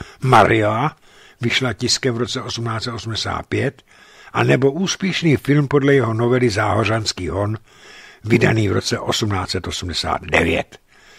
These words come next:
<clears throat> Poněkud méně úspěšným filmem podle Jiráskovy předlohy byla bara-, Balada z Rokoka. Ta byla tiskem vydaná v roce devatenáct set pět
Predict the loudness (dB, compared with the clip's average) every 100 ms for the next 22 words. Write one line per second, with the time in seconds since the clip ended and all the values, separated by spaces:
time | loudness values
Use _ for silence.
0 | -18 -6 -4 -4 _ 0 2 0 -4 -8
1 | -8 0 2 4 2 2 2 2 2 0
2 | -4 -6 -6 0 0 2 -2 2 2 2
3 | 0 -2 -6 -14 _ -20 -14 0 2 4
4 | 2 2 0 4 4 4 0 2 2 2
5 | 2 0 0 0 0 2 0 2 2 2
6 | 2 2 0 -2 -2 -2 -2 -6 -8 _
7 | _ -20 -20 -20 -20 -20 _ 0 4 6
8 | 4 0 _ _ _ 0 2 4 4 4
9 | 2 -2 -2 -2 -2 -2 -2 0 -2 -2
10 | -2 -2 -6 -4 -4 -4 -6